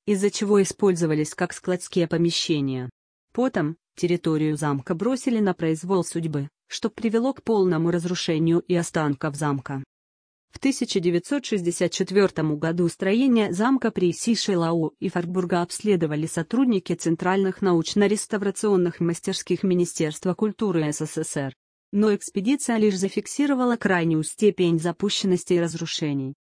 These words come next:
Затем в западном флигеле ещё некоторое время работал стрелковый тир,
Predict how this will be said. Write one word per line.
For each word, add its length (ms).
Затем 420
в 40
западном 500
флигеле 480
ещё 340
некоторое 600
время 320
работал 420
стрелковый 640
тир, 320